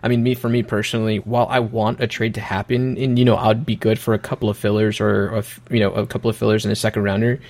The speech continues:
at this point right now, it's just like, you know what, just, just do what you gotta do, get him out. You know that he's going to, you know, y-, you know that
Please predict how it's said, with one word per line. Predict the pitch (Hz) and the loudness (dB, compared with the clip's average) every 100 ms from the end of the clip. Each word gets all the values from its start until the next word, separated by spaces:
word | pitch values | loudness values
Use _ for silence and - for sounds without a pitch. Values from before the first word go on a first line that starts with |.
| - - - | -20 -20 -6
at | - | -4
this | - - | -2 0
point | 131 104 | 2 4
right | 104 | 4
now, | 104 104 | 4 4
it's | 104 | 2
just | 107 - | 0 0
like, | 101 | 0
you | 107 | 2
know | 110 | 2
what, | 110 113 - - - - - | 4 2 -2 -20 -20 -20 -18
just, | - - - | -16 -16 -8
just | - - 147 - | -8 -6 -4 2
do | 127 | 2
what | 131 | 2
you | 135 | 2
gotta | 123 | 2
do, | 107 110 107 110 | 0 0 0 -2
get | 95 107 | -2 -2
him | 117 | 0
out. | 110 110 110 - - _ - | 0 0 -2 -6 -20 _ -10
You | 110 117 | -2 2
know | 117 | 4
that | 120 104 | 2 2
he's | 117 107 | 0 -2
going | - 107 107 | 0 0 2
to, | 107 104 | 0 0
you | 110 | 0
know, | 113 - - 71 - - - - 131 | -2 -6 -16 -18 -20 -20 -20 -6 -2
y-, | 110 113 - | 0 -2 -4
you | 123 | 0
know | 123 123 | 2 2
that | 107 | 2